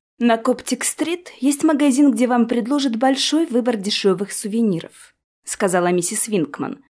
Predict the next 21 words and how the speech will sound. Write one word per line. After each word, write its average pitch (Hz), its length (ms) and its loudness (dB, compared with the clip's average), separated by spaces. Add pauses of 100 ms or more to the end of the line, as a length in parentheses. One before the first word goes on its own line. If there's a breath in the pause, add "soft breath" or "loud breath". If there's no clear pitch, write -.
"Там 226 320 4
вы 220 140 2
найдете 214 400 2
что-нибудь 226 480 0
по 262 80 -2
своему". 247 800 2 (340)
Слово 302 440 0
"карману" 240 680 2
она 226 220 0
договаривать 175 600 -2
не 175 60 -6
стала. - 480 -10 (260)
"Спасибо. 190 760 -4 (320)
Вообще-то 254 480 0
мы 294 100 6
ничего 262 440 2
не 247 120 2
собираемся 226 560 -2
покупать, - 600 -10
верно, 285 360 2
Сьюзи?" 160 640 -4